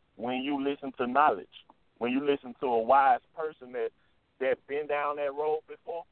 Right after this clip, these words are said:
or not only been down that road, they have your best interests at heart. So if you find those and you surround yourself with th-, those people, then those are your mentors.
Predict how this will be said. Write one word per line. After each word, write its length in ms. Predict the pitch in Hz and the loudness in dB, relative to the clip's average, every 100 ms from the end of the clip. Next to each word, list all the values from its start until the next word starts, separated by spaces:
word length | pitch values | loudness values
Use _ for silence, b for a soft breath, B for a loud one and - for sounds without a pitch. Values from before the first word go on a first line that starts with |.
| - | -4
or 140 | 120 | -2
not 220 | 135 151 156 | 2 2 2
only 220 | 156 127 110 | -2 -8 -12
been 160 | 135 | -10
down 220 | 139 135 131 | -8 -8 -8
that 120 | 127 | -6
road, 340 | 135 147 143 _ _ _ - | -2 0 0 _ _ _ 0
they 120 | 156 | 4
have 220 | 170 143 | 4 4
your 140 | 139 | 2
best 260 | 131 135 143 131 | 0 -2 -4 -8
interests 380 | 139 117 113 120 | -12 -10 -10 -4
at 120 | 117 | -2
heart. 280 | 110 - - _ _ _ _ _ _ _ _ - | 0 -2 -6 _ _ _ _ _ _ _ _ 2
So 140 | 139 131 | 4 4
if 60 | |
you 140 | 165 214 | 0 0
find 340 | 180 165 143 147 | 4 4 2 2
those 300 | 170 180 147 | 2 0 -6
and 100 | 139 | -16
you 120 | 160 156 | -18 -16
surround 320 | 147 143 151 | -12 -10 -8
yourself 420 | 147 - 143 135 | -10 -4 -4 -4
with 140 | 123 - | -14 -12
th-, 120 | 160 - | -12 0
those 300 | 160 180 160 _ | 2 2 -4 _
people, 300 | 143 _ - _ _ _ _ | -20 _ -20 _ _ _ _
then 300 | 127 131 120 117 _ - | -8 -6 -8 -10 _ 0
those 240 | 147 160 | 2 2
are 60 | 135 | -6
your 140 | 123 | -8
mentors. 520 | 123 113 98 - - | -10 -14 -14 -16 -16